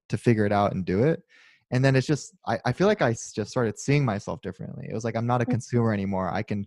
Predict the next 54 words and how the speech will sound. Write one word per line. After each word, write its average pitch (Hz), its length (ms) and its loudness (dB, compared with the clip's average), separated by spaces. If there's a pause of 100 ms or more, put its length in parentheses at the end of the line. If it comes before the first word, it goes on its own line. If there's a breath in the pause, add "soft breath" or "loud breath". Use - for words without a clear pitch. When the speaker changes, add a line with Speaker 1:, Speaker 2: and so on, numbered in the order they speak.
Speaker 1:
create 107 340 0
stuff." - 360 -10 (160)
And 90 300 -2 (280)
I 110 80 4
don't, 127 220 6
it 117 180 0
doesn't 117 260 2
just 110 260 2
have 107 120 -2
to 92 80 -6
be 98 100 -4
music. 95 360 -6
It 104 120 -8
could 98 180 -6
be 92 280 -6
other 95 200 -2
things. - 300 -12
And, 104 80 -6
like, 101 120 -4
I 107 60 -2
don't 120 120 4
wanna 104 140 -2
jump 117 280 0
around 123 240 4
and 113 80 0
do 110 80 4
a 101 40 0
bunch 113 180 0
of - 40 -20
things. 127 160 0
I 104 40 -2
wanna 104 140 -2
get - 180 -8
good 110 140 0
at 123 100 2
it. 156 140 -2 (580 soft breath)
Um, 101 440 0 (300)
but 117 80 4
I 107 40 2
thought 127 320 4 (140)
it 127 40 8
was 135 120 6
so, 131 160 6
it - 100 4
was 135 160 6
so 131 300 6
huge 120 360 0
for 107 160 -6
my 92 340 -4 (200)
confidence. 104 420 -2
It - 60 -16
sounds 110 200 -2
like 107 160 -2
it, 98 100 -2